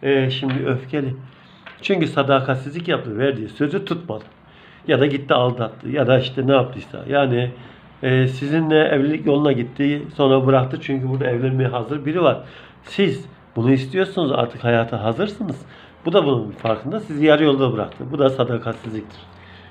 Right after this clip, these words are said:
Şimdi öfkeli mi? Öfkeli. Ee, belki şu anda hiçlik durumunda. Çok belirsiz bir durumda. Ve aşktaki sadakati sorguluyor.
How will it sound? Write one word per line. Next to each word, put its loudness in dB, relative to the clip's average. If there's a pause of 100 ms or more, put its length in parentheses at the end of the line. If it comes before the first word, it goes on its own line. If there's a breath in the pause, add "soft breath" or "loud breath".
(100)
Şimdi 0
öfkeli 4
mi? 4
Öfkeli. 4 (680 loud breath)
Ee, 4
belki 2
şu 0
anda 2
hiçlik -6
durumunda. -2 (480 loud breath)
Çok 2
belirsiz 2
bir -2
durumda. -6 (640 loud breath)
Ve 2 (140)
aşktaki -2
sadakati -2
sorguluyor. -8